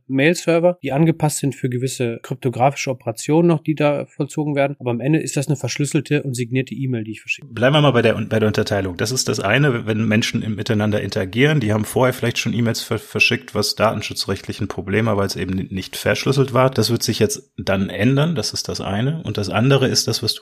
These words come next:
Speaker 2: gerade gesagt hast, eben, dass diese E-Mail-Dienste ja auch genutzt werden können, um Nachrichten auszutauschen, die dann, ähm, automatisch ausgelesen werden. Du hast ja gerade schon die E A U gesagt, also die elektronische Arbeitsunfähigkeitsbescheinigung. Das heißt, wenn dann Ärztinnen und Ärzte sagen,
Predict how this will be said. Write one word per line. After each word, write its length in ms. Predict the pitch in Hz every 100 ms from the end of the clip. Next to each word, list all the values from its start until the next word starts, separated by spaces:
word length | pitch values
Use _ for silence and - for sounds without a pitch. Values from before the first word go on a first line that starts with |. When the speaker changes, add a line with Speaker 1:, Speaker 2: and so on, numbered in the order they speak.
| -
Speaker 2:
gerade 180 | 104 104
gesagt 340 | 98 104 -
hast, 140 | 101
eben, 480 | - 98 101 98 98 -
dass 200 | 98 -
diese 240 | 104 95
E-Mail-Dienste 680 | - 110 131 107 110 113 107
ja 80 | 87
auch 240 | 170 -
genutzt 360 | 135 120 113 -
werden 320 | 110 107 107
können, 360 | - 107 107 98
um 240 | - 101 101
Nachrichten 540 | 95 104 - 123 113
auszutauschen, 640 | 101 - - 101 104 - 95
die 100 | 98
dann, 440 | 95 98 98 95 -
ähm, 280 | 107 101
automatisch 600 | 110 104 104 101 117 117
ausgelesen 640 | - 104 - 92 90 87 90
werden. 200 | 87 87
Du 60 |
hast 140 | 95 -
ja 80 |
gerade 220 | 98 104 -
schon 180 | 104
die 180 | 95 101
E 160 | 104 98
A 120 | 98
U 120 | 98
gesagt, 520 | 95 90 101 143 -
also 160 | - 95
die 260 | 101 101 98
elektronische 640 | 101 92 - 101 98 92
Arbeitsunfähigkeitsbescheinigung. 2000 | 90 92 - 107 - 101 - 101 98 - - 95 104 - 107 101 98 92 92 87 85
Das 160 | 92
heißt, 220 | 98 92
wenn 100 | 95
dann 160 | 95 87
Ärztinnen 420 | - 98 - 90
und 60 | -
Ärzte 340 | 127 - 107
sagen, 680 | 104 101 104 107 87 - -